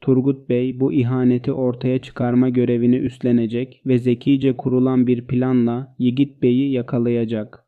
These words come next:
Halime Hatun cephesinde ise olaylar oldukça dramatik. Halime, Sofia tarafından ağır bir şekilde yaralanıyor.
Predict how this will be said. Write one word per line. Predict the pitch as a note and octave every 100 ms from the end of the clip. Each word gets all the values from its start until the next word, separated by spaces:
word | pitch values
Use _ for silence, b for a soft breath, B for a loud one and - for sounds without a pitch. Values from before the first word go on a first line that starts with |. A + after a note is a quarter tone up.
| _
Halime | - B2+ B2+ B2+ C3 C3+
Hatun | B2+ B2+ B2+ C#3+ C3
cephesinde | B2+ B2+ B2 C3 B2 C3
ise | B2 - B2+ C3+ C3+
olaylar | - B2+ B2+ B2 B2+ C3
oldukça | C3+ B2+ B2 B2+ - B2
dramatik. | A#2+ B2 A#2+ A#2+ A2+ A2 - _ _ _ _
Halime, | B2+ B2+ A#2+ A2+ A2+ A2+ B2+
Sofia | _ - D3+ D3+ C#3
tarafından | C3+ C3 B2 B2+ B2 A#2+ B2 -
ağır | B2+ C3+ C#3+ C#3
bir |
şekilde | - B2 C3 A#2+ B2
yaralanıyor. | B2 A#2+ A#2 A#2 A#2 A#2 A2+